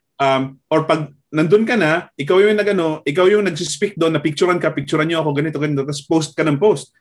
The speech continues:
Speaker 2: na,
Speaker 1: Yeah.
Speaker 2: na, "Hey, look at me. Hey, look at me. Uh, I'm speaking here. I'm good. I've arrived." Parang, so, ano yung practical danger? Uh, we, we can, we can hear it.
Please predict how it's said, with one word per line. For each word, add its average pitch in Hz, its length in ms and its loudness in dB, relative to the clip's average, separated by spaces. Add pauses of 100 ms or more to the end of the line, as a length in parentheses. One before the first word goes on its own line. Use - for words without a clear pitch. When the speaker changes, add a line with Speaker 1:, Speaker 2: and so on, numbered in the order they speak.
(120)
Speaker 2:
na, 151 160 -2 (160)
Speaker 1:
Yeah. - 40 -12 (200)
Speaker 2:
na, 147 80 0
"Hey, 190 240 2
look 170 160 0
at - 160 -4
me. 240 320 2 (400)
Hey, 190 240 0
look 185 80 0
at 185 160 -2
me. 202 480 0
Uh, 131 160 -4
I'm 156 160 0
speaking 202 400 -2
here. 185 560 0 (160)
I'm 156 240 0
good. 170 320 4
I've 139 220 -4
arrived." 143 420 0
Parang, 156 400 -4 (560)
so, 175 600 -2 (360)
ano 226 160 2
yung 381 240 4
practical 180 480 -2
danger? 139 400 0
Uh, - 80 -10 (480)
we, 175 240 2
we 190 160 2
can, 165 240 -2
we 151 80 0
can 151 160 -2
hear 160 180 2
it. 98 220 -4